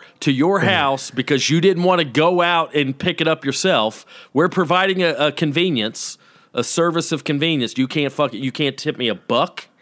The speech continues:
Speaker 1: I'm paying three dollars a gallon for gas, which was unheard of. You couldn't, you couldn't throw me anything. Yeah, it was, it's amazing how many people don't fucking tip.
Speaker 2: Oh,
Speaker 1: Fuck
Speaker 2: yeah,
Speaker 1: that.
Speaker 2: man. I mean, I, we, I delivered pizzas for a good long time, and it was, <clears throat>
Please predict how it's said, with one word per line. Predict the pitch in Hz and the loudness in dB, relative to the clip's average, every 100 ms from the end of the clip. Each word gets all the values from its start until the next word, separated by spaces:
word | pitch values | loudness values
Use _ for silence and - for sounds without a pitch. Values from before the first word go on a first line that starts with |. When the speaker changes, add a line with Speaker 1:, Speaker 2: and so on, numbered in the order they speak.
| _ _ _ _ - | _ _ _ _ -12
Speaker 1:
I'm | 110 | -4
paying | 135 | -4
three | 113 127 135 | -2 -2 0
dollars | 139 135 | 0 -2
a | 104 | -2
gallon | 131 131 131 | -2 0 -4
for | 110 | -4
gas, | 113 127 143 | -2 -2 -2
which | 117 107 | -4 -6
was | 101 92 | -8 -8
unheard | 113 107 87 117 170 143 | -6 -8 -6 -2 0 0
of. | 82 87 123 - - - _ _ _ _ | -4 -10 -12 -16 -20 -20 _ _ _ _
You | 113 | -12
couldn't, | 107 135 120 - | -4 -2 -2 -6
you | 123 | -4
couldn't | 151 131 | -2 -4
throw | - 143 127 | -4 -4 -2
me | 120 | -2
anything. | 113 87 76 73 | -4 -6 -12 -6
Yeah, | 123 117 | -2 -2
it | |
was, | 131 | -2
it's | 131 - | -4 -2
amazing | 160 139 143 104 - _ - | -4 -2 -4 -6 -14 _ -14
how | 104 | -10
many | 92 87 | -8 -8
people | 80 87 82 | -10 -14 -14
don't | 80 - | -18 -16
fucking | 73 76 76 | -16 -16 -20
tip. | 80 78 - | -20 -20 -8
Speaker 2:
Oh, | 135 | 0
Speaker 1:
Fuck | 131 | 2
Speaker 2:
yeah, | 135 | 2
Speaker 1:
that. | 110 | 0
Speaker 2:
man. | 101 107 | 0 0
I | 107 | 0
mean, | 117 107 123 131 - | -2 -2 -4 -6 -10
I, | |
we, | 101 117 139 - | -8 -8 -10 -8
I | 123 | -8
delivered | 113 98 92 87 | -4 -4 -4 -6
pizzas | - 95 85 87 87 | -8 -8 -8 -10 -10
for | - 90 | -10 -10
a | 87 | -8
good | 90 87 | -8 -8
long | 87 87 90 | -10 -10 -10
time, | - 87 87 90 | -8 -8 -6 -6
and | 92 | -6
it | |
was, | 90 90 - | -6 -8 -12
<clears throat> | - | -14